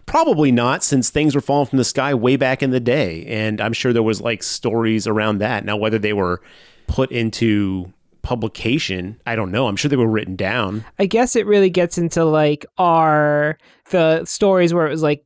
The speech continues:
Speaker 2: the ancient gods, do you count them as aliens? 'Cause you, that's probably what most people thought meteors were, like, for the vast majority of human history. Uh, I would say if this is not the
Speaker 1: I think that's the same.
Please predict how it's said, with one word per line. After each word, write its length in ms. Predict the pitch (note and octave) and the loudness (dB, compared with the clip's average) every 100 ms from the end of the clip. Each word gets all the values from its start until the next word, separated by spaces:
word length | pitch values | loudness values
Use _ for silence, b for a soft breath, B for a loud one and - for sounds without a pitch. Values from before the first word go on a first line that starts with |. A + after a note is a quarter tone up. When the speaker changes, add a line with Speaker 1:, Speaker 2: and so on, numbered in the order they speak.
| _ _ | _ _
Speaker 2:
the 280 | - E3 - | -2 -2 2
ancient 560 | F3+ F3+ - D#3+ C#3 - | 2 2 0 -2 -2 -2
gods, 580 | D#3 C3+ D#3 G3+ F#3 | 2 2 2 2 -2
do 100 | - | -4
you 140 | D#3 D3 | 0 0
count 300 | - D3+ C3+ | 0 -2 0
them 180 | B2+ C#3+ | -2 0
as 160 | E3 | 0
aliens? 600 | - F3+ F#3+ G#3+ A3+ A#3+ | 2 2 2 2 2 -2
'Cause 180 | - F3+ | -2 0
you, 180 | F3 D#3 - | 0 -2 -2
that's 340 | D#3+ E3+ - | 0 0 -2
probably 360 | - - F3 D#3 | -6 -2 2 2
what 140 | C#3 | 2
most 240 | A#2+ D3+ D3 | 2 0 -2
people 220 | C#3+ C3+ | -4 -6
thought 400 | - C#3 B2 - | -2 -2 -2 -2
meteors 440 | D3+ C#3 B2 B2+ | -4 -2 -2 -4
were, 140 | - C3+ | -4 -2
like, 460 | A#2+ A#2 A2+ - _ | -2 -2 -6 -12 _
for 260 | - - B2+ | -10 -2 0
the 120 | B2+ | 0
vast 380 | C3 C#3 D3 - | 0 0 0 -2
majority 500 | D3 B2+ C3+ D#3 C#3 | -2 0 2 2 2
of 80 | C3+ | -2
human 320 | - C#3+ C3 | -2 -4 -4
history. 640 | C#3 C#3 - D3+ C#3+ D3 b b - | -4 -6 -4 -2 0 -2 b b -6
Uh, 500 | C#3+ C#3 A#2+ A2+ D#3+ b b b b | 0 0 0 -4 -8 b b b b
I 80 | A3 | -2
would 100 | C4 | 0
say 120 | B3+ | 0
if 100 | A#3+ | 0
this 200 | B3 A#3 | 0 0
is 120 | A#3 | 0
not 240 | G3+ G3 E3 | 0 -2 0
the 220 | E3+ F#3+ - - | -2 -2 -10 -6
Speaker 1:
I 100 | C3+ | -2
think 240 | G#3+ A3 | -2 0
that's 200 | G#3 G3+ | 0 -2
the 120 | G#3 | -2
same. 560 | - F3 G#3+ A2 G2+ | 0 2 2 0 -4